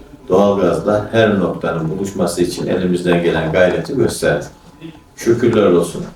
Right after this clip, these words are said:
yüzde yirmilerde olan doğalgaz ulaşım seviyesi dönemimizde yüzde doksan beşleri geçti. Hatta bir Karşıyaka mahallemiz kaldı. Onun da inşallah doğalgazla buluşmasıyla beraber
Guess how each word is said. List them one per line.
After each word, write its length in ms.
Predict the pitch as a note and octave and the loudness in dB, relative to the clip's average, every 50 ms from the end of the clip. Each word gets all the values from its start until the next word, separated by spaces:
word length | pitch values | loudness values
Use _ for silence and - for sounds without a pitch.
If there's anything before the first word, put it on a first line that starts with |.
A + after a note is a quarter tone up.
| - - | -8 -2
yüzde 300 | G2 G2 G2 G2 G2+ G2+ | 2 2 4 4 6 4
yirmilerde 720 | F#2+ F#2+ F#2+ F#2+ F#2 F#2 F#2+ F#2+ F#2 F#2+ F#2+ F#2 F2 F#2+ G#2 | 4 6 6 4 4 4 2 2 2 4 4 4 4 4 4
olan 340 | F#2+ F2+ E2+ E2+ E2 - - - - - - - - - - - - | 4 4 4 2 0 -4 -4 -8 -10 -10 -10 -10 -10 -14 -20 -10 -2
doğalgaz 460 | E2+ F2 F#2 F#2 F#2 F2+ - F2+ E2+ E2 E2 - E2 | 0 2 4 4 4 4 4 2 2 2 -2 -2 -2
ulaşım 340 | F2+ F#2+ F#2 - G#2+ G#2+ - | -2 -2 0 0 0 0 0
seviyesi 640 | - - - D#2 D#2 D#2 D2+ - - C3+ C3 - | 0 0 0 2 2 2 0 0 0 -2 -2 0
dönemimizde 720 | G2 G2 G2 F#2 F2 E2 D#2+ D#2+ D#2+ D#2 - A#2+ C3 C3 - - - - - - - - - - - - | 2 2 2 2 0 0 -2 -2 -4 -4 -2 0 0 0 -2 -4 -10 -12 -14 -14 -14 -18 -20 -20 -10 -4
yüzde 340 | G#2+ G#2+ G#2 - G2+ G2 F2 | -2 0 2 2 4 2 4
doksan 460 | F#2+ F#2 F2+ F2+ - - F#2+ F2 E2+ | 4 2 2 2 0 0 0 0 0
beşleri 460 | E2 E2 - - - E2+ E2 D#2+ D#2+ D#2+ | 0 -2 -2 -2 -4 -4 -2 -2 0 2
geçti. 360 | G2+ G2 F#2 - - - - | 2 2 2 2 0 0 0
Hatta 400 | - - - - - B2+ A#2 A#2+ | 0 0 0 0 0 0 2 2
bir 240 | B2 B2+ A2+ A2+ - | 4 4 2 2 2
Karşıyaka 560 | - A2 - - - - - - - - F2 | 2 2 2 2 2 2 2 2 2 0 -2
mahallemiz 600 | F2 F2 D#2+ D#2 D#2 D#2 D2+ D#2 D#2 D#2 - - | -2 0 0 0 0 0 0 -2 -2 -4 -4 -4
kaldı. 260 | - - D#2 - - - - - - - - A#2+ A#2 - - - - - - - | -4 -4 -2 -2 -4 -6 -10 -14 -16 -14 -12 -12 -12 -12 -16 -20 -20 -10 -4 0
Onun 280 | B2 B2 A#2 A2 G2+ | 2 4 4 4 4
da 300 | G2+ G2 F2+ F2+ - - - - - - - - - - - | 4 4 2 2 0 -4 -8 -14 -18 -20 -20 -20 -20 -4 0
inşallah 540 | A#2 A2+ G#2 - G#2 F#2 F2+ F2+ F2 - - | 2 2 4 4 2 2 4 2 0 0 2
doğalgazla 720 | G2 F#2+ G2 G2 F#2+ F2+ - G2+ F#2 F2+ E2+ F#2 F2+ E2+ | 4 4 6 6 4 4 2 2 2 2 2 2 2 2
buluşmasıyla 720 | F2+ F#2+ G2 G2 - G#2 G2+ G2 - - A#2+ - - E2 D#2 | 0 0 -2 -2 0 0 2 2 4 4 4 4 4 2 0
beraber 400 | - D2+ - - - - - | 0 0 0 0 0 0 -2